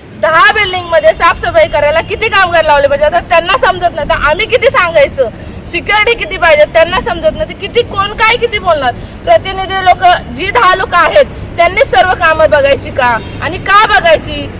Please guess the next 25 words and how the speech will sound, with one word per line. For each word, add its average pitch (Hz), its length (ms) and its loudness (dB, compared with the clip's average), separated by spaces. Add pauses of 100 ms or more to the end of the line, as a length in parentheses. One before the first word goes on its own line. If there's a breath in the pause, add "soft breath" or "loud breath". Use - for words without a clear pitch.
(100)
सिडकोचं - 460 0
काय 381 200 2
काम 330 280 0
आहे 330 300 -2
की 403 140 -6
नाही? 302 180 -2 (320)
सिडकोने 359 420 0
काय 381 160 2
करायचं 349 420 2
की 381 80 0
नाही? 294 160 0
दिले 370 420 2
रूम, 415 440 -2
संपला 359 340 0
का 381 180 6
विषय? 339 360 2 (460)
विषय 330 340 0
संपत 349 420 2
नाही. 370 340 0 (380)
आम्हाला 339 360 2
पूर्ण 359 340 0
दबलं, 330 420 2
दाबलं 330 380 2
गेलंय 330 340 2 (440)
इथे, 359 240 -2